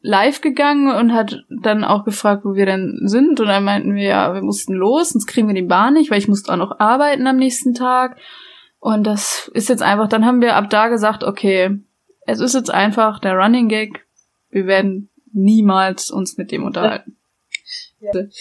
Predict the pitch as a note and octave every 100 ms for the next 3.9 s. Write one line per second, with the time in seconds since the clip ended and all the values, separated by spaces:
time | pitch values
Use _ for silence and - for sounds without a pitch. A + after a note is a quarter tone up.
0 | - B3+ A#3+ C4+ - B3+ A3+ C#4 C#4+ D4
1 | B3 A#3+ A#3+ A#3 A3+ A#3 C4 - _ G#3+
2 | G#3+ A3 - G#3 A3 G#3+ F#3+ F3+ F3+ F3+
3 | F#3+ - F3 F#3 G3 - A#3 D4